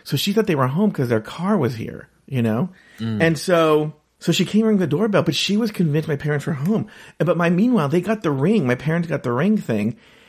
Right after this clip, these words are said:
Speaker 1: Like, they got the alert. And, um,
Speaker 2: They try to tell her they're not there or something, and
Speaker 1: Yeah,
Speaker 2: she
Speaker 1: and
Speaker 2: can't
Speaker 1: they're,
Speaker 2: hear.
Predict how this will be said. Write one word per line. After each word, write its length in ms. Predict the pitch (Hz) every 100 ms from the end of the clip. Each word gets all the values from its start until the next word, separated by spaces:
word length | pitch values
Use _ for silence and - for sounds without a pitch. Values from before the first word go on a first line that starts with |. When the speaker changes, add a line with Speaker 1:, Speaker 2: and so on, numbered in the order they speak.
| _ -
Speaker 1:
Like, 160 | 127
they 100 | 127
got 220 | 131 147
the 120 | 139 117
alert. 520 | 120 175 156 107 - - _ -
And, 580 | 160 151 139 135 -
um, 540 | 135 127 117 110 104 - - -
Speaker 2:
They 100 | 147
try 280 | 139 - 139
to 100 | 127
tell 260 | - 123 117
her 260 | 110 113 107
they're 200 | 113 110
not 220 | 107 95
there 260 | 98 107
or 60 | 123
something, 380 | - 143 143 123
and 80 | 185
Speaker 1:
Yeah, 80 |
Speaker 2:
she 60 | 262
Speaker 1:
and 60 | 208
Speaker 2:
can't 100 | 180
Speaker 1:
they're, 80 | 107
Speaker 2:
hear. 260 | 101 85